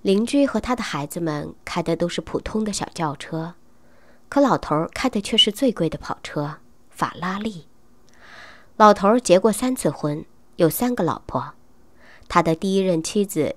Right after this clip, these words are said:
觉得老头儿爱车胜过爱自己，他受不了了，就离婚了。第二任妻子因为老头儿开车开得太快了，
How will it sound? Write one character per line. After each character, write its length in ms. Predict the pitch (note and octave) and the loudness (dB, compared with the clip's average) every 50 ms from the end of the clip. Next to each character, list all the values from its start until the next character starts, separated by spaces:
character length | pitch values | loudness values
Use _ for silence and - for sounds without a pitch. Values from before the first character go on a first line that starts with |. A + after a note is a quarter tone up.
| - - | -6 -4
觉 120 | - G#3 | -2 0
得 160 | G#3 A#3 A#3 | 2 2 2
老 120 | G#3 D3 - | 2 2 0
头 200 | - - D#3 D3 | 0 0 0 0
儿 120 | D#3+ - - | 0 0 -2
爱 100 | B3 A3+ | -2 -4
车 200 | G#3+ - - A#3+ | -4 -2 -4 -4
胜 180 | - - C4 A3 | -2 -2 -2 -2
过 100 | F#3+ - - | -2 -4 -2
爱 120 | B3 A3+ | -2 -4
自 220 | G#3+ - B3+ A#3+ | -4 -2 -4 -4
己， 380 | F#3 - - F#2 - - - - - - - - - - - - - - - | -4 -4 -6 -8 -10 -10 -14 -20 -20 -20 -20 -20 -20 -20 -20 -20 -20 -16 -8
他 140 | - E3+ F3 | -6 -4 -4
受 180 | - - G#3 | -2 -2 -4
不 140 | E3+ E3 D#3 | -4 -4 -4
了 220 | D3 C3+ - - - | -6 -6 -6 -10 -10
了， 200 | - C#3+ C#3 - - - - - - - - - - | -10 -10 -10 -10 -14 -20 -20 -20 -20 -20 -18 -6 -2
就 100 | F#3 D#3 | 0 0
离 220 | D3 C#3 C#3 D#3 | 0 0 -4 -6
婚 300 | - - G#3+ G#3 G#3 G3 | -4 -4 -2 -2 -2 -4
了。 160 | E3+ C3+ - - - - - - - - - - - - - - - - - - - - | -6 -6 -8 -12 -18 -20 -20 -20 -20 -20 -20 -20 -20 -20 -20 -20 -20 -20 -20 -20 -8 -2
第 120 | - D#4+ E4+ | 2 4 6
二 140 | D#4+ C#4+ A3 | 6 6 6
任 180 | E3+ D#3+ D3 | 4 2 0
妻 240 | D3 - - E3 D#3 | -2 -2 -2 -2 -2
子 280 | D#3 - C#3+ - - - - - - - - - | -2 -2 -4 -6 -6 -8 -14 -20 -20 -16 -4 0
因 140 | A3 A3+ G#3+ | 2 4 4
为 100 | G3+ F3+ | 4 4
老 160 | D#3 A#2+ - | 2 2 0
头 160 | - - - | 0 0 0
儿 160 | B2+ C#3 - | 0 0 0
开 180 | - - - G#3+ | -2 -4 -4 -2
车 160 | G#3+ - G#3+ | -2 -2 -4
开 160 | - - A#3 | -4 -4 -4
得 140 | A3+ - E3+ | -4 -4 -6
太 240 | - - C4+ B3+ F#3+ | -6 -4 -4 -4 -4
快 280 | - - - C#3+ - - | -6 -6 -4 -4 -4 -4
了， 200 | - - - | -6 -10 -12